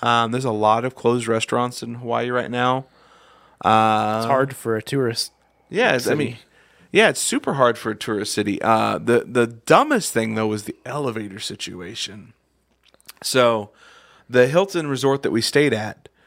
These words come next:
Speaker 1: um, there was six elevator, or eight elevators. Four covered half the floors, and the other
Speaker 2: Mm-hmm.
Speaker 1: four covered the top half.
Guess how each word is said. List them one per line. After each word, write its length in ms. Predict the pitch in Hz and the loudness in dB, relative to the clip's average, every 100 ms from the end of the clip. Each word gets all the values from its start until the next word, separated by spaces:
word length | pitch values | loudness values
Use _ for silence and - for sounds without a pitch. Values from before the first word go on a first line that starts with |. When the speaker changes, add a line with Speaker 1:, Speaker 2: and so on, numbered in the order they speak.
| _ _ - | _ _ -6
Speaker 1:
um, 760 | - 117 113 110 104 101 98 107 _ _ _ _ - | 2 4 4 0 -4 -10 -14 -18 _ _ _ _ -4
there 180 | 135 139 | 2 4
was 360 | 127 117 - - _ _ _ _ _ _ - | 2 -2 -8 -14 _ _ _ _ _ _ -14
six 340 | - 196 196 | -4 -2 2
elevator, 480 | 165 135 117 110 95 | 2 4 0 0 -2
or 60 | 117 - | -4 -6
eight 180 | 135 190 | -4 0
elevators. 720 | 156 117 110 104 113 131 - _ _ _ _ _ | 2 2 -2 -2 -4 -6 -10 _ _ _ _ _
Four 340 | - 156 170 | 0 2 4
covered 320 | 175 170 151 | 2 -2 -2
half 320 | 123 135 135 | -2 -2 -2
the 80 | - | -8
floors, 500 | - 110 104 107 113 | -6 -4 -2 -4 -6
and 160 | - 117 | -6 -2
the 80 | 113 | 2
other 180 | 135 | 2
Speaker 2:
Mm-hmm. 80 | 131 | 2
Speaker 1:
four 220 | 107 113 | -2 -4
covered 360 | 107 110 107 101 | -2 -2 -2 -4
the 100 | 110 | -8
top 300 | - 214 240 | -2 -2 -2
half. 380 | 147 64 - | -8 -10 -14